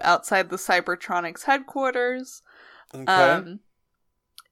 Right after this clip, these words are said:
Speaker 1: and one about a pro A I contender for a seat on the U S Senate.
Speaker 2: Huh. I'm,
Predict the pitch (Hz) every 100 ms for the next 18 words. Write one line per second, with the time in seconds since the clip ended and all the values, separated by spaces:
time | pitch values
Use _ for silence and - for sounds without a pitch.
0 | _ 190 196 190 190 202 208 254 277 269
1 | 269 254 - 220 214 - - 269 311 254
2 | 226 226 214 202 196 - 214 196 277 339
3 | 254 214 254 - 190 190 - 254 254 247
4 | 269 262 262 277 294 - 349 320 - -
5 | _ _ _ _ _ _ _ _ - 220
6 | 170 113 - - - - - - _ -
7 | - - _ _ _ _ _ _ _ _
8 | _ _ _ _ _ _ _ _ _ -
9 | 208